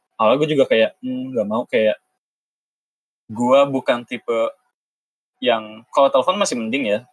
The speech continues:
karena masih bisa lah. Cuman,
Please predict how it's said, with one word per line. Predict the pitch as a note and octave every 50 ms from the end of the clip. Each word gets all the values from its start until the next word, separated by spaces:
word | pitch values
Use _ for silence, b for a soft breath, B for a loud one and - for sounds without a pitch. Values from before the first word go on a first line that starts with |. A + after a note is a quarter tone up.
| _ _ -
karena | A#2 A2 G#2+ A#2 C3 D3 D#3+ D#3 - _ _ _ _ _ _ _ _ _ -
masih | A2+ - B2 G#2+
bisa | G2+ G2 - C3 B2+ C3+
lah. | C#3+ D3+ D#3 - _ _ _ _ _ -
Cuman, | - A2+ A#2 C3 D3+ E3